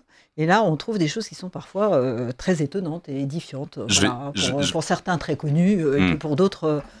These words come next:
Speaker 1: un peu moins. <laughs>
Speaker 2: Je vais laisser la parole à mes, à mes, à mes édi-, à mes, à mes
Speaker 1: <laughs>
Speaker 2: commis
Speaker 1: Vaste
Speaker 2: chroniqueurs pour
Speaker 1: mission.
Speaker 2: vous, pour vous interroger aussi. Mais,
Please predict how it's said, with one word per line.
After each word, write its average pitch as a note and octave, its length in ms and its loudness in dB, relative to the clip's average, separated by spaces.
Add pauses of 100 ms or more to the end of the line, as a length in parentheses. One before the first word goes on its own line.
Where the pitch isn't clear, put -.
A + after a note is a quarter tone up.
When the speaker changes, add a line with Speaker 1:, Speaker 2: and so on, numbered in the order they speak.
(200)
Speaker 1:
un C#3 120 -8
peu F#3+ 140 -2
moins. F3 340 4
<laughs> - 340 2
Speaker 2:
Je - 80 0
vais G2+ 80 4
laisser G#2+ 240 2
la A2+ 140 4
parole G#2+ 280 2
à G2 60 2
mes, F#2 160 4
à F#2 80 2
mes, F2 160 4
à F2 60 4
mes E2+ 200 2
édi-, E2+ 240 0
à E2+ 60 4
mes, D#2+ 240 2
à - 20 -2
mes D#2 280 -2
Speaker 1:
<laughs> - 0 -
Speaker 2:
commis D4+ 180 4 (400)
Speaker 1:
Vaste G3+ 120 2
Speaker 2:
chroniqueurs A#3+ 600 4
pour - 120 -2
Speaker 1:
mission. B3+ 100 6
Speaker 2:
vous, A3+ 80 2
pour G#2 140 0
vous G2 200 4
interroger G2+ 460 2
aussi. A2 260 0
Mais, C3+ 160 2